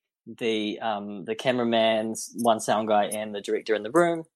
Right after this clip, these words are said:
Um, so that was really good. And the directors even actually were hidden around the corner,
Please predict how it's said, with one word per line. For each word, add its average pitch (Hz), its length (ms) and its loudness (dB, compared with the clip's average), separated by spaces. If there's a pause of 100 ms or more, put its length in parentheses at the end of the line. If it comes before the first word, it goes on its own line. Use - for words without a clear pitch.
(400)
Um, 110 200 0
so 127 180 2
that 113 140 6
was 110 120 0
really 104 200 0
good. - 100 0
And 135 120 4
the 135 80 6
directors 131 360 4
even 113 300 2
actually 107 260 0
were 110 100 4
hidden 107 440 0 (260)
around 113 300 6
the 107 60 -8
corner, 107 500 -2